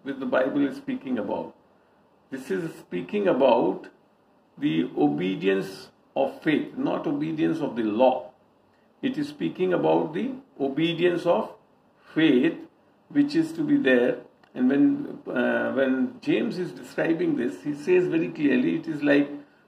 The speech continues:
looking, looking into the mirror. Uh, and when we see how we are looking and then we forget, that means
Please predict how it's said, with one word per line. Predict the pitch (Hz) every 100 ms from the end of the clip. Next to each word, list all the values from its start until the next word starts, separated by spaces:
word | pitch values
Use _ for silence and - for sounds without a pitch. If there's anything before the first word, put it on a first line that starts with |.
| _ _ -
looking, | 143 175 - 190 127 - _ -
looking | 156 180 202 196
into | 175 156 175 208 - _ -
the | 131
mirror. | 127 147 139 127 - _ _ _ _ _ _ _ _ _ _ -
Uh, | 120 123 123 123 123 - _
and | 131 131
when | 147 151
we | 147
see | - 202 170 143 - - - _ _ _
how | - 147 175
we | 170 170
are | 139
looking | 147 143 165 160
and | 139
then | 151 151
we | 151
forget, | 139 139 127 120 98 117
that | 127
means | 85 -